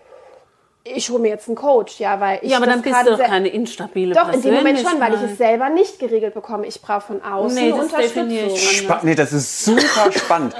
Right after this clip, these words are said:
Speaker 2: <laughs>
Speaker 3: Aber so gerne ich jetzt hier diese Diskussion zulassen möchte, ähm, spannend wär's noch mal so von dir zu hören, jetzt auch als Mutter, hast du schon mal Kita-Fachkräfte getroffen, von denen du gedacht hast, nur gedacht, also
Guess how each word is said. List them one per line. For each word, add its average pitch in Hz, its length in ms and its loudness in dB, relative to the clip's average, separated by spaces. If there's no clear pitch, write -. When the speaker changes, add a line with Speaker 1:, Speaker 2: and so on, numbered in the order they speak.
Speaker 2:
<laughs> 240 180 -18
Speaker 3:
Aber 147 440 0
so 156 160 -2
gerne 190 240 2
ich - 120 -2
jetzt 196 220 2
hier 240 140 2
diese 196 180 -4
Diskussion 165 460 -2
zulassen 156 480 -2
möchte, 156 460 -4
ähm, 127 400 0
spannend 175 440 -2
wär's 170 220 0
noch 156 120 -6
mal 143 160 -2
so 139 100 -4
von 120 220 -6
dir 220 220 -6
zu 190 240 -8
hören, 165 380 -6
jetzt 139 240 -6
auch 127 280 2
als 113 380 -2
Mutter, 170 500 -4
hast 156 240 -12
du 202 100 -8
schon 180 220 -10
mal 175 100 -10
Kita-Fachkräfte 156 880 -8
getroffen, - 500 -4
von 131 320 -8
denen 170 440 -4
du 208 400 -2
gedacht 160 500 -4
hast, 208 240 -2
nur 247 100 2
gedacht, 202 480 0
also 139 160 -4